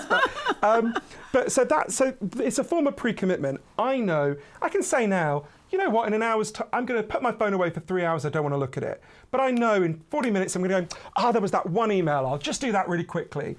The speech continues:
Speaker 1: And then I open my email and suddenly I'm back and I'm like, "Oh no, another person's messaged me and another person." So I go through dozens of things. These are forms of defense. And obviously a lot of the book is about our kids.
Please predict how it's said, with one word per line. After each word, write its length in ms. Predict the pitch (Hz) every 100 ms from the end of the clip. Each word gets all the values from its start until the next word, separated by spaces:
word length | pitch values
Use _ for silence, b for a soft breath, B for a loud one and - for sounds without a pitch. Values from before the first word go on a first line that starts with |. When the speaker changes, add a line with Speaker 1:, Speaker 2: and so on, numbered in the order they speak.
| B B
Speaker 1:
And 80 | 165
then 40 |
I 120 | 165 254
open 200 | 277 220
my 120 | 185
email 460 | 185 180 175 170
and 220 | 170 143 139
suddenly 380 | - 180 185
I'm 200 | 165 151
back 240 | 151 170 165
and 60 | 135
I'm 80 | 143
like, 100 | -
"Oh 180 | 269 254
no, 140 | 262
another 180 | 247 285
person's 300 | 190 165 135
messaged 260 | 156 131 139
me 80 | 139
and 100 | 151
another 200 | 208 208
person." 480 | 143 131 123 - - B B B
So 220 | - 226 - 208
I 80 |
go 120 | 226 285
through 280 | 269 196 175
dozens 400 | - 262 262 277
of 140 | 220 -
things. 220 | 170 156
These 220 | - 277
are 60 | 262
forms 300 | - 233 175
of 100 | -
defense. 500 | 185 160 135 107 127
And 80 | 196
obviously 180 | 185 165
a 100 | 175
lot 180 | 190 170
of 60 |
the 40 | 147
book 160 | 147
is 80 | 151
about 180 | 127 135
our 100 | 127 -
kids. 480 | - 208 170 -